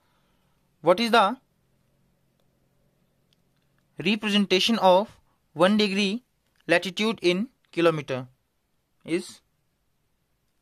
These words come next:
A, one hundred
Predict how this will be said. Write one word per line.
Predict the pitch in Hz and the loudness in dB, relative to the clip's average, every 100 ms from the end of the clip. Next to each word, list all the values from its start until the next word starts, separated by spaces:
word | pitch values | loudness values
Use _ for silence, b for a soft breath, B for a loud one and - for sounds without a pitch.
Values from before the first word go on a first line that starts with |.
| _ | _
A, | 151 151 190 - _ _ _ _ _ _ _ _ _ _ _ _ _ - | -8 -6 -8 -10 _ _ _ _ _ _ _ _ _ _ _ _ _ -10
one | 147 | -8
hundred | 170 170 175 | -4 -2 -4